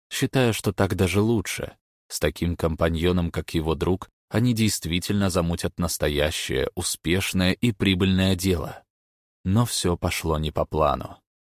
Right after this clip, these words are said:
Да, они предусмотрели и камеры, и сигнализацию в этом занюханном ресторанчике. Вот только стражи порядка приехали слишком уж быстро, как будто за углом ждали.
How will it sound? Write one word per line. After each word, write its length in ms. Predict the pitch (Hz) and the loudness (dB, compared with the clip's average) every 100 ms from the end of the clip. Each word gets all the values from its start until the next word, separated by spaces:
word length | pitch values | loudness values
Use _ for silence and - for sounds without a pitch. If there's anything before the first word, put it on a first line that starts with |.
| _ _ - | _ _ -4
Да, 320 | 78 76 62 | 2 2 2
они 240 | - 76 73 | 0 -2 -2
предусмотрели 760 | 82 80 - 82 78 78 76 | -2 -2 -2 -2 -2 -4 -4
и 200 | - 90 | -4 -4
камеры, 560 | - 80 78 76 - - | -2 0 0 0 -4 -6
и 120 | 98 | -6
сигнализацию 960 | - 90 92 92 87 95 98 - 98 | -4 0 2 2 2 2 0 0 0
в 60 | 92 | 2
этом 200 | 92 92 | 0 0
занюханном 520 | 92 95 92 92 90 | 2 0 0 0 2
ресторанчике. 880 | 90 - 98 95 82 - - - - _ _ _ - | 0 0 2 2 0 -6 -10 -14 -14 _ _ _ -4
Вот 240 | 82 98 | 0 2
только 280 | - 117 113 | 2 0 0
стражи 380 | - 110 107 104 | 0 0 0 0
порядка 480 | 98 107 117 - 92 | 0 0 0 -2 -2
приехали 440 | 101 104 - 101 | 2 0 0 -2
слишком 560 | 98 104 113 - 101 110 | -2 0 -2 0 0 0
уж 160 | 101 | -2
быстро, 580 | 98 123 113 - 85 78 _ _ | 0 2 2 0 -2 -2 _ _
как 200 | - 123 | -4 -2
будто 300 | 127 135 - | 0 -2 0
за 160 | 117 120 | 2 2
углом 420 | 123 113 131 120 | 2 2 2 2
ждали. 480 | 85 82 78 65 - | 0 2 2 0 -6